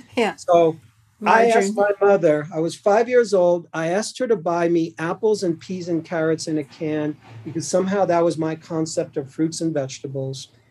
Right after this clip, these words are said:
Speaker 2: She bought them. Coincidence or not, my health started to change.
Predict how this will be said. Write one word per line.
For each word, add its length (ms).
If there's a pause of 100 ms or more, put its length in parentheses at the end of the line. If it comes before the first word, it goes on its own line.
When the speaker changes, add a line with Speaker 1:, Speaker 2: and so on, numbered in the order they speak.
(140)
Speaker 2:
She 220
bought 340
them. 380 (520)
Coincidence 800
or 80
not, 340 (220)
my 220
health 220
started 420
to 120
change. 640